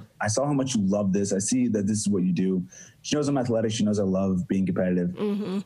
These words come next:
Speaker 1: So she's been, like, my biggest supporter. She's been to every single fight. She drove to Chicago to watch me fight. She goes to everything.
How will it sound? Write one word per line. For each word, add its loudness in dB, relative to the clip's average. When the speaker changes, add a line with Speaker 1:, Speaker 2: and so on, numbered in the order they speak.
Speaker 1:
So -2
she's 0
been, 0
like, 0
my 0
biggest 0
supporter. 0
She's 0
been 2
to -2
every 0
single 0
fight. -2
She 0
drove 0
to 0
Chicago 0
to 0
watch -2
me 0
fight. 0
She -2
goes 0
to 0
everything. 0